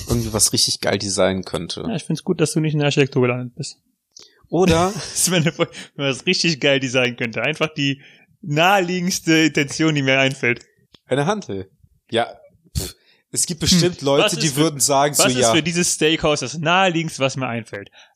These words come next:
Speaker 2: Ein Gebäude in Form einer Kuh. <laughs>
Speaker 1: Ja, nein. In einem Gebäude in Form eines Stiers. Oder, weißt du, und dann gibt's halt so die Leute, die dann ihre Hausaufgaben,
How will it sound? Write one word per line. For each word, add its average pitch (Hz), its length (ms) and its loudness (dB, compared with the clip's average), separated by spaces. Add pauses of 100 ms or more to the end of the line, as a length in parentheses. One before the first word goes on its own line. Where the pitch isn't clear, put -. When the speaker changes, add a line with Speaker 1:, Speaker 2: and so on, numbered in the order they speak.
(140)
Speaker 2:
Ein 139 160 -2
Gebäude 196 580 2
in 151 120 -2
Form 151 260 0
einer 131 240 0
Kuh. 117 520 -2 (200)
<laughs> - 120 -8 (680)
Speaker 1:
Ja, 160 160 4
nein. 123 580 2 (380)
In 107 240 -4
einem 107 200 2
Gebäude 107 380 -2
in 95 220 -4
Form 90 240 -2
eines 87 240 -2
Stiers. - 680 -4 (360)
Oder, 143 680 2 (320)
weißt 127 260 2
du, 165 60 0
und 139 40 0
dann 147 140 2
gibt's 156 160 0
halt 156 120 2
so 143 100 -2
die 123 100 -2
Leute, 123 380 2
die 120 100 -2
dann 120 160 0
ihre 123 260 0
Hausaufgaben, 113 680 0